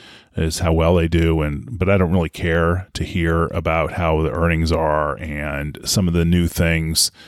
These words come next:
um, that they're working on that's not in my market segment. I can care less about hang-, handbags. I can care less about,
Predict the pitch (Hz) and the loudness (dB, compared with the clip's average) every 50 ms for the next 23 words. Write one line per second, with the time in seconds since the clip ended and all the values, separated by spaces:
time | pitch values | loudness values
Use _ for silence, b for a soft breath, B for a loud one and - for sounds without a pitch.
0 | B B B B B B B - - 87 82 80 78 78 76 80 82 78 - 87 | B B B B B B B -4 -2 0 0 0 0 -2 0 -2 -2 0 2 0
1 | 80 78 87 85 82 - - 87 82 80 78 78 78 76 73 - - - - 85 | 2 2 2 0 2 0 0 0 0 2 0 0 0 0 -2 -2 0 0 0 2
2 | 87 80 78 73 71 73 71 80 85 - - - - 104 98 92 98 98 90 - | 0 0 -2 -2 -4 -2 -2 -2 0 0 -2 -2 0 0 0 2 0 -2 -2 -2
3 | - 85 78 82 - - - 95 87 82 85 80 - - 78 - 85 87 87 90 | -10 -10 -10 -10 -10 -2 0 2 2 2 2 0 -2 -6 -8 -6 -4 -4 -2 -2
4 | 87 82 87 - - 101 104 98 95 92 87 92 87 90 87 90 85 - - - | -2 -4 -6 -4 -2 0 2 4 4 4 4 4 4 4 2 2 0 -2 -6 -8
5 | 76 - - - - 87 82 82 82 80 - - 78 82 82 82 78 76 73 - | -8 -10 -10 -4 -2 0 0 0 0 0 -2 -4 -4 -2 -2 -2 -2 -2 -4 -6
6 | - | -12